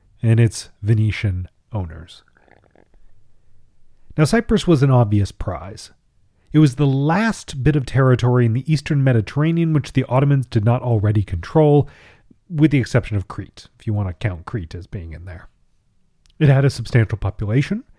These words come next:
profitable cotton and sugar plantations, and it was a base from which the Venetians could harass Ottoman trade. Now, previously, the Venetians had paid the Mamluks for the island's safety, but, well,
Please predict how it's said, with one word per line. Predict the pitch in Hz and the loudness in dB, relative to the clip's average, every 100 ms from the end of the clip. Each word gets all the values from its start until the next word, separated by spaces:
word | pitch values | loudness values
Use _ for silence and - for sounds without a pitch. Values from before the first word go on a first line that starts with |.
| _ _ _ - | _ _ _ -6
profitable | - 165 151 131 107 | -2 2 2 2 2
cotton | - - 151 165 160 - | 2 0 0 -2 -6 -2
and | 160 185 | 0 0
sugar | - 117 101 | 0 0 0
plantations, | - 92 90 120 139 175 190 - _ _ _ - - | -2 -4 -2 0 0 -4 -8 -14 _ _ _ -14 -2
and | 147 | 0
it | 165 | 4
was | 170 160 | 4 4
a | 156 | 4
base | 110 185 113 - - - - - | 2 0 0 -6 -18 -20 -20 -2
from | 147 151 | 2 2
which | 156 - | 2 -2
the | |
Venetians | 151 151 160 - 151 | 0 2 0 0 -2
could | - 135 | 0 0
harass | 135 127 117 120 | 4 4 4 0
Ottoman | 208 117 92 92 95 | -2 -2 -2 -2 -6
trade. | - 151 104 90 101 _ _ _ _ _ _ _ _ _ _ _ _ | -4 -4 -4 -8 -16 _ _ _ _ _ _ _ _ _ _ _ _
Now, | 117 | 0
previously, | - - 269 226 - 107 107 - - - | 0 2 4 4 2 -2 -8 -12 -12 -2
the | 135 | 0
Venetians | 185 247 240 190 | 2 0 -2 2
had | 151 - | 0 0
paid | - 175 190 160 | -2 0 0 2
the | 139 | 0
Mamluks | 127 135 139 117 - - - - _ _ | 2 2 2 0 -6 -18 -20 -20 _ _
for | 147 | 0
the | 127 | 2
island's | 110 107 104 101 | 4 2 0 0
safety, | 156 135 - - - | 0 0 -4 -14 -6
but, | 117 101 - _ _ _ _ _ | -4 -4 -8 _ _ _ _ _
well, | 120 - | -8 -8